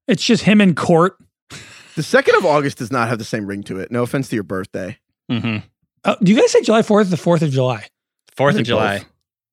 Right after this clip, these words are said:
Speaker 2: I say both.
Speaker 1: Hmm. Mariah Carey, what do you think?
Speaker 3: Did we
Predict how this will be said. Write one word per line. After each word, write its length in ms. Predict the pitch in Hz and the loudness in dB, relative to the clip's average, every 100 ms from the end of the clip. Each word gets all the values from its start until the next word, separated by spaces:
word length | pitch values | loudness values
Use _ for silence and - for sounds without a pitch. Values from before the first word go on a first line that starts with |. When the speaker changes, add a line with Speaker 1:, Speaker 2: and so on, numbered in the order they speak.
| - | -10
Speaker 2:
I 40 | 185 | -8
say 160 | - | -6
both. 400 | 95 90 110 - _ _ _ _ _ _ - | -6 -8 -8 -14 _ _ _ _ _ _ -14
Speaker 1:
Hmm. 120 | 135 104 _ _ _ _ _ _ _ _ _ | -12 -12 _ _ _ _ _ _ _ _ _
Mariah 300 | - 147 156 | -2 2 2
Carey, 240 | 151 190 147 | 2 4 4
what 120 | 151 | 4
do 60 | 156 | 4
you 140 | 165 | 2
think? 340 | 160 123 117 - - - - _ _ _ _ _ - | 0 -4 -6 -16 -16 -16 -20 _ _ _ _ _ -2
Speaker 3:
Did 120 | |
we 120 | 139 | 0